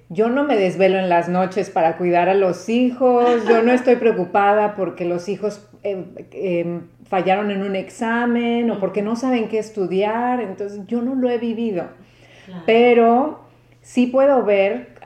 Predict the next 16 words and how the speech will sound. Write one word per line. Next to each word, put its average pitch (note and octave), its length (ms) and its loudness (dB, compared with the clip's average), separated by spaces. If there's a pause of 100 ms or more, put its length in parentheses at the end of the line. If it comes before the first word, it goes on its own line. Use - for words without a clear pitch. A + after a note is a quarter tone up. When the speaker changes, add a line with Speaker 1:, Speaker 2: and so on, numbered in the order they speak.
Speaker 1:
acorde G#3 540 0
con G#3+ 160 -8
la E3 80 -6
gente F#3 300 -8
con F#3 160 -8
la E3 140 -6
que D#3+ 180 -6
yo F3 120 -2
he F3+ 60 -2
platicado F3+ 640 -6
y F3+ 40 -4
me F3+ 120 -6
ha F3 60 -10
compartido F3 480 -8
sus F3 240 -18
experiencias, F3+ 1120 -8